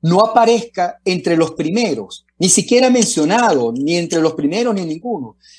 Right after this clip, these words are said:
eh, eh, la, la, la liberación de los presos políticos que hoy por hoy se acercan a cuatrocientos? Eh, yo, yo he denunciado esto y algunos abogados y otros políticos me han dicho que eso está incluido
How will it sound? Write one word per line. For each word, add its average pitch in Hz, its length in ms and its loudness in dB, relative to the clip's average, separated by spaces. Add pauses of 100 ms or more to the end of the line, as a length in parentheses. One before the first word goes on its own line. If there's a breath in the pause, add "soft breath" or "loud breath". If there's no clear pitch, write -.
eh, 156 240 2
eh, 156 240 0
la, 147 300 4
la, 139 320 2
la 143 120 -2
liberación 151 840 -4
de 156 160 -8
los 160 140 -4
presos 220 420 -2
políticos 180 680 -6
que 151 140 -4
hoy 160 140 0
por 202 180 0
hoy 175 320 -2 (180)
se - 180 -6
acercan 208 480 -4
a 143 100 -8
cuatrocientos? 135 840 -6 (200)
Eh, 156 380 0
yo, 196 400 0
yo 190 160 2
he 254 100 2
denunciado 240 640 -2
esto 196 500 -8
y 165 80 -8
algunos 165 680 -6
abogados 151 640 2
y 131 60 -4
otros 139 400 -6
políticos 196 520 -4
me 175 120 -4
han 160 80 -6
dicho 170 280 -2
que 175 100 -2
eso 202 120 -2
está - 160 0
incluido 196 800 0